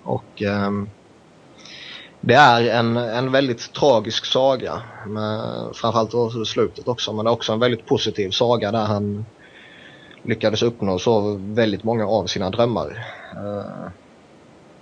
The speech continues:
han drömde om att komma till N H L och han drömde att komma till just Philadelphia och få just Bernie Parent som målvaktstränare och,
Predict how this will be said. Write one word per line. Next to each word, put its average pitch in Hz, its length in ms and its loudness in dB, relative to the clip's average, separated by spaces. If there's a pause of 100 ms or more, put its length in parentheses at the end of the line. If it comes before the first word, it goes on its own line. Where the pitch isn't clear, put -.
(420)
han 113 260 0
drömde 110 320 6
om 110 120 4
att 107 120 0
komma 101 340 2
till 123 140 2
N 107 280 2
H 110 120 2
L 92 180 0
och 92 60 -2
han 101 100 -2
drömde 104 240 0
att 92 100 -6
komma 110 280 0
till 101 240 0
just 117 220 -6
Philadelphia 101 600 -2
och 101 100 -6
få 101 240 -4
just 110 160 -2
Bernie 101 280 2
Parent 98 440 0
som 101 340 -6
målvaktstränare 92 960 -2
och, 98 260 -6